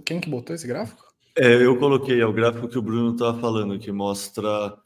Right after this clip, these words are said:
Speaker 2: o crescimento do pib per capita, preço de aluguel, mostra várias coisas e mostra como a economia não aconte-,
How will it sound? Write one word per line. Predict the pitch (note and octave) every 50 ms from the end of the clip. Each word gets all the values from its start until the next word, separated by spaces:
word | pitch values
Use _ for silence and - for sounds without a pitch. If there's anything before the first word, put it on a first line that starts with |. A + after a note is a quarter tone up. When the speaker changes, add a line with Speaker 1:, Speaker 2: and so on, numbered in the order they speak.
| _ _ _ _ _ _ _ _ _
Speaker 2:
o | - A#2+ G#2+ G#2+ G#2 G#2 G#2 G#2 G#2 G2+ G2+ G2+ G2 G2+ -
crescimento | - G#2+ G#2+ A2 - - A2 G#2+ G#2+ A2 A#2 A#2+ A#2 A#2+ A#2
do | A2 G#2 A2 A2 G#2+ G#2+ G#2 G#2 G2 F2 - _
pib | - A2 G#2+ G#2 G2+
per | - G#2+ G2
capita, | - A2+ A#2 B2 - - - B2 A2+
preço | - - G#2+ A2 G#2+ A2 A2
de | F#2+ G#2+
aluguel, | G#2 G#2 G2+ G2 A2 A#2+ B2 B2
mostra | A#2+ A#2+ A#2 A#2 A#2+ G#2+
várias | A2 C3 C#3 C#3 B2+ -
coisas | - - B2+ C3 C3+ B2+ C3+ B2 A#2+
e | B2+
mostra | B2 B2 B2 B2 B2 A#2+ - B2 A#2+
como | A#2+ - A#2+ A#2 A#2 A#2 A#2 A#2+
a | A#2+
economia | A#2+ A#2+ A#2+ A#2+ A#2 A#2 A2+ A2+ A#2 B2 B2
não | B2 B2
aconte-, | A#2+ A#2+ A#2+ B2 A#2+ A2+ - - -